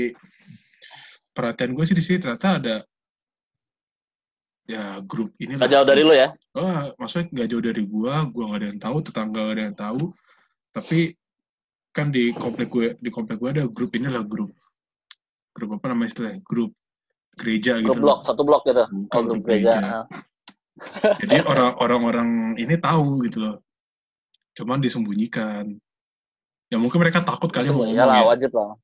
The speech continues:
Speaker 2: Nggak lah,
Speaker 1: Nggak,
Speaker 2: harus
Speaker 1: sa-
Speaker 2: wajib disembunyikan lah. Hmm?
Speaker 1: Wajib disembunyikan, tapi tetangga gak ada yang tahu. Maksud gue tuh diinfokan ke tetangga gitu loh.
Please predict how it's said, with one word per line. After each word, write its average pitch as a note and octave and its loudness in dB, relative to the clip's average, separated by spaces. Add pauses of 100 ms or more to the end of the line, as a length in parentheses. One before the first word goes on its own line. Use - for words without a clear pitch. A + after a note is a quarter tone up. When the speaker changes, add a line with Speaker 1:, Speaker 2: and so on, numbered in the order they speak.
(540)
Speaker 2:
Nggak F#3+ 2
lah, G3 6
Speaker 1:
Nggak, G3 10
Speaker 2:
harus E3+ 4
Speaker 1:
sa- D#3+ 6
Speaker 2:
wajib D#3 4 (100)
disembunyikan D3 2
lah. B2+ 2 (160)
Hmm? C3 -8 (1200)
Speaker 1:
Wajib A#2+ 2
disembunyikan, A2 0
tapi A#2 2 (400)
tetangga A2+ -4
gak A2 2
ada G#2+ 0
yang G2+ -8
tahu. F#3+ 4
Maksud A2 -2
gue A2+ -2
tuh E3+ 2
diinfokan B2 -4
ke E3 -6
tetangga B2 -2
gitu A#2 -6
loh. G#2 -4